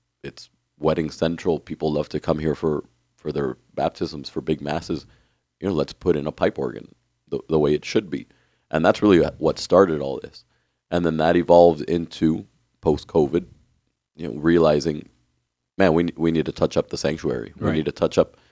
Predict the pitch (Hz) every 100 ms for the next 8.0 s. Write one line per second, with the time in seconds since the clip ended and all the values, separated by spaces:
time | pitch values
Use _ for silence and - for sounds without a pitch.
0 | _ 95 98 87 80 82 78 82 67 76
1 | 69 67 69 65 - 57 - - - _
2 | 78 80 65 73 65 - _ _ _ 87
3 | 92 80 76 - - - - _ _ _
4 | _ _ - 120 98 117 92 92 92 90
5 | 82 76 - 85 78 76 _ _ _ _
6 | _ 110 95 78 98 90 73 65 110 113
7 | 71 87 85 76 69 65 62 57 80 92